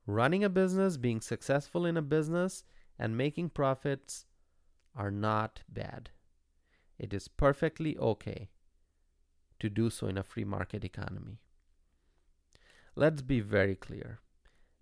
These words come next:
Being successful financially is not a crime. Wealth does not mean greed. I have,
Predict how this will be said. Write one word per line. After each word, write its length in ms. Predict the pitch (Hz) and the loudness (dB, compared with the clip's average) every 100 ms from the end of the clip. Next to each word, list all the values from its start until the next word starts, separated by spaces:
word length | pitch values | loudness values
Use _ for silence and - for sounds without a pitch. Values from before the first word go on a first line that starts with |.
| - | 0
Being 280 | 117 160 185 | 4 4 2
successful 840 | - 139 - 147 143 - 160 160 | 0 -2 2 2 2 0 0 0
financially 720 | 156 120 113 123 131 - 139 139 | 0 0 2 2 2 -2 -2 -2
is 240 | - 104 | -4 -4
not 220 | 107 107 | 0 0
a 80 | 139 | -2
crime. 560 | - 160 156 117 95 - _ _ _ _ _ _ _ _ _ _ _ _ _ _ _ _ _ _ _ _ _ _ | -4 -4 -2 -2 -6 -12 _ _ _ _ _ _ _ _ _ _ _ _ _ _ _ _ _ _ _ _ _ _
Wealth 540 | 107 117 139 190 214 - 113 | 0 4 6 4 0 -8 -2
does 220 | 113 110 | 0 2
not 320 | 131 151 - | 0 0 -2
mean 280 | 160 156 147 | -2 0 -2
greed. 500 | 120 117 - - 92 - _ _ _ _ _ _ _ _ _ _ _ _ _ _ _ - | -2 -4 -4 -8 -14 -20 _ _ _ _ _ _ _ _ _ _ _ _ _ _ _ -2
I 180 | 117 117 | 2 2
have, 400 | 120 147 170 | 2 2 2